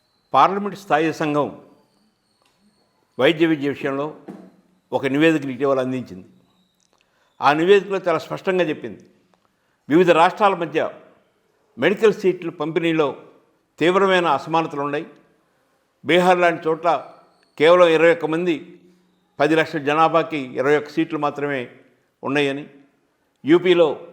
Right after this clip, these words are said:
నలభై రెండు సీట్లు మాత్రమే ఉన్నాయని, కొన్ని రాష్ట్రాల్లో నూట డెబ్బై, నూట ఎనభై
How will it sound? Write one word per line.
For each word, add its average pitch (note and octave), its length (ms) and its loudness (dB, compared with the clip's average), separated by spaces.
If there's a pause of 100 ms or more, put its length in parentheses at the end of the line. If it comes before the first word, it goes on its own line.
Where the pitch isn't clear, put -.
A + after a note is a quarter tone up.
(320)
నలభై D#3 260 2
రెండు E3 180 0
సీట్లు D#3+ 260 -4
మాత్రమే D#3 320 -2
ఉన్నాయని, C#3+ 480 -6 (1040)
కొన్ని E3+ 280 2
రాష్ట్రాల్లో F3 600 0 (380)
నూట D3+ 160 0
డెబ్బై, D#3+ 380 0
నూట D3+ 240 -4
ఎనభై D3+ 400 -4